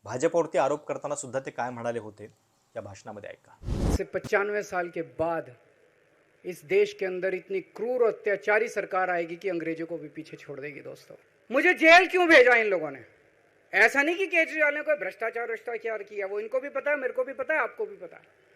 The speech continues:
Speaker 2: इन्होंने जेल क्यों भेजा मेरे को? इनका मकसद था आम आदमी पार्टी को तोड़ना। इनका मकसद था केजरीवाल के हौसले को तोड़ना, केजरीवाल की हिम्मत को तोड़ना।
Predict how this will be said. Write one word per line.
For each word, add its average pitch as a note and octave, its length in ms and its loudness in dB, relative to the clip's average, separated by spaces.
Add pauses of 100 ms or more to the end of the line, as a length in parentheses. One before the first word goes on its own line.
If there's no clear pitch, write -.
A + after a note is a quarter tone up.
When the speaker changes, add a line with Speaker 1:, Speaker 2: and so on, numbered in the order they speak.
(500)
Speaker 2:
इन्होंने E4+ 300 6
जेल E4 300 8
क्यों E4 200 0
भेजा A3+ 260 4
मेरे F#3 180 -6
को? D3+ 140 -14 (1200)
इनका D#4+ 480 10
मकसद E4 540 6 (120)
था D4+ 160 8 (380)
आम D#4+ 320 8
आदमी D#4 480 6 (100)
पार्टी C4 400 4
को D4+ 200 4
तोड़ना। B3 680 8 (1300)
इनका D#4 400 8
मकसद D#4+ 540 4
था E4+ 140 10
केजरीवाल D#4 800 4
के E4 220 2
हौसले B3 460 4
को D#4 160 6
तोड़ना, C#4 520 4
केजरीवाल C4+ 600 -2
की C#4 180 -8
हिम्मत G#3+ 440 -4
को A#3+ 80 -2
तोड़ना। F3 420 -10